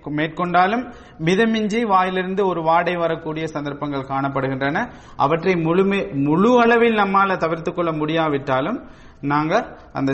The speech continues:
ஷரியாவுடைய வரம்புக்குட்பட்ட அமைப்பிலே வாய், அஹ், மிஸ்வாக்கு செய்து அதை பேணி பாதுகாத்துக் கொள்வது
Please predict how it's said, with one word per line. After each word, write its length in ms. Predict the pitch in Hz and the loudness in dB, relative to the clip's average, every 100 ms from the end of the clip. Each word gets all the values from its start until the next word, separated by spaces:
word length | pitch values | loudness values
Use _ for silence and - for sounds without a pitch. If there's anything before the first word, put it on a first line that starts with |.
| 135 | 0
ஷரியாவுடைய 560 | 151 170 175 170 160 | 0 2 2 4 2
வரம்புக்குட்பட்ட 840 | 147 143 170 165 - 156 165 151 156 | 2 0 0 -4 -4 -4 -4 0 -2
அமைப்பிலே 480 | 147 139 147 185 | -2 -2 -2 -2
வாய், 440 | 160 151 156 156 151 | 0 0 2 -2 -6
அஹ், 480 | 135 131 127 127 127 | -4 -2 -2 -4 -6
மிஸ்வாக்கு 460 | 139 131 185 175 165 | -6 -6 0 0 0
செய்து 360 | 160 147 143 175 | -2 0 0 -2
அதை 240 | 147 170 - - - | -2 -4 -8 -20 -6
பேணி 280 | 147 151 147 | -2 0 0
பாதுகாத்துக் 560 | 147 143 147 135 131 | 0 0 0 -2 -4
கொள்வது 560 | 123 113 117 160 233 - | -4 -2 -2 -2 -6 -10